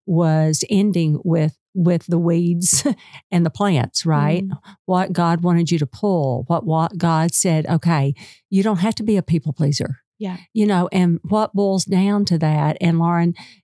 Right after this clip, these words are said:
Speaker 1: if I may, uh, it's, it's very, it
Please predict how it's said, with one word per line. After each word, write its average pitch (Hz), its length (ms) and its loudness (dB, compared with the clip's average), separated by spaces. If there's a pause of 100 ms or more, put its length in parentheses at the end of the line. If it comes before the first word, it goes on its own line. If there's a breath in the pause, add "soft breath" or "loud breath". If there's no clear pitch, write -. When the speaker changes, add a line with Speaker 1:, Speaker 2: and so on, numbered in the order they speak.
Speaker 1:
if 180 160 0
I 180 120 2
may, 175 500 2 (100)
uh, 165 140 -2 (120)
it's, - 400 -2
it's - 180 -4
very, 202 360 0
it 190 200 0